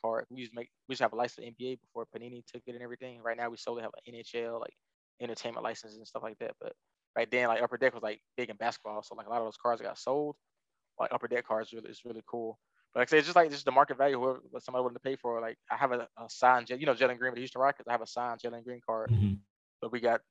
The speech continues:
Speaker 1: uh, as an employee exclusive, only employees got it. So that card, I went up to that card for a while. Hopefully, like,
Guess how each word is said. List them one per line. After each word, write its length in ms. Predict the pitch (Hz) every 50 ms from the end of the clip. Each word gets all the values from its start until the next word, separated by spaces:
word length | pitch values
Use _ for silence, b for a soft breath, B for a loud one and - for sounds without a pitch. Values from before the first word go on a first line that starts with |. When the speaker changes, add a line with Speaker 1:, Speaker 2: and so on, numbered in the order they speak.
| _ _ -
Speaker 1:
uh, 180 | 117 117 117 113
as 140 | 117 113 117
an 60 | 113
employee 240 | 110 - - 139 127
exclusive, 300 | 113 - - 139 123 - 120
only 120 | 117 120 117
employees 300 | 113 - 131 123 117 113
got 140 | 113 110 107
it. 120 | - -
So 120 | - 110 107
that 140 | 120 113
card, 320 | - - 120 117 117 113 110 - _ _ _ _ _ _ _ -
I 60 | 123 123
went 160 | 131 131 127
up 60 | 117
to 60 | 131
that 100 | 131 127
card 200 | - 131 123 -
for 60 | -
a 40 | 117
while. 280 | 117 123 127 127 120 117
Hopefully, 340 | 120 127 - - 120 117 113
like, 160 | 113 110